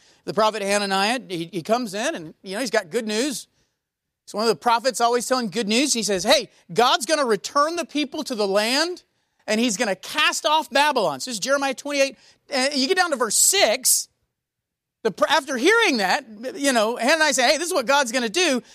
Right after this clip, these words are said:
Jeremiah the prophet says, "Amen, may the Lord do so."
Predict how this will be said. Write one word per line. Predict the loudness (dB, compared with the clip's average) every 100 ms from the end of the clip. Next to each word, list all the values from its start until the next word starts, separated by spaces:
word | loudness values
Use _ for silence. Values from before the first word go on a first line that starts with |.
| -12
Jeremiah | -4 2 4 4 4 2 4
the | 4
prophet | 2 0 2 0 -2
says, | 2 2 2 0 -4 -8 -20 -14 2
"Amen, | 4 6 4 2 2 4 2 2
may | 2 2
the | 2
Lord | 2 2 0
do | 0 2
so." | 4 2 2 -2